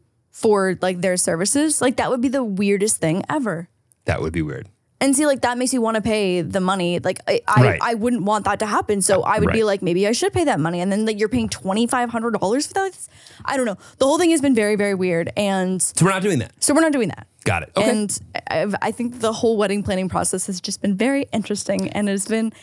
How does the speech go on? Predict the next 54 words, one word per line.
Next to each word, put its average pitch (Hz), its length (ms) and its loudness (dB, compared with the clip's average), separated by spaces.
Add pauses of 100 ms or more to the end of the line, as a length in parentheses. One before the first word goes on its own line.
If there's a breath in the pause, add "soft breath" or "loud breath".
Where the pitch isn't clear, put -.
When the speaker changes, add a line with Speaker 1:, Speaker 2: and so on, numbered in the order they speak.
(160 loud breath)
Speaker 1:
a 202 180 2
learning 320 460 2
experience. 214 1120 -2 (140)
Speaker 2:
Yeah. 90 480 2 (500 loud breath)
I'm 180 80 -2
excited 202 360 0
for 156 360 -2
getting 113 320 4
married 151 220 4
to 123 60 2
you. 135 240 2
Speaker 1:
<laughs> - 40 -20 (440 loud breath)
Yeah, 294 80 2 (160)
me 415 200 0
too. 587 300 6
Speaker 2:
Yeah, - 80 6
that 147 160 2
part's 202 220 0
cool. 202 120 2
Speaker 1:
Me 208 80 8
too. 330 380 4
Speaker 2:
Yeah. 85 320 2
Speaker 1:
I 269 100 -2
just 339 140 -2
feel 427 100 2
like 403 140 0
we 277 220 2
have 277 180 2
so 214 240 2
many 240 380 2
couples 196 480 0
in 190 100 0
our 180 120 0
lives 180 220 0
who 208 120 2
have 185 100 0
gotten 190 300 0
married 175 360 0
and 190 220 2
they're 180 160 0
like, 180 260 -2
it - 200 -2
truly 185 580 -2
was, - 260 0
not 254 180 4
to 247 60 -6
be, 226 80 -2
like, 196 140 0
so - 240 0
cliche, 175 280 -4
but 175 120 -6
they 185 80 -2
were 190 80 0
like, 185 220 -2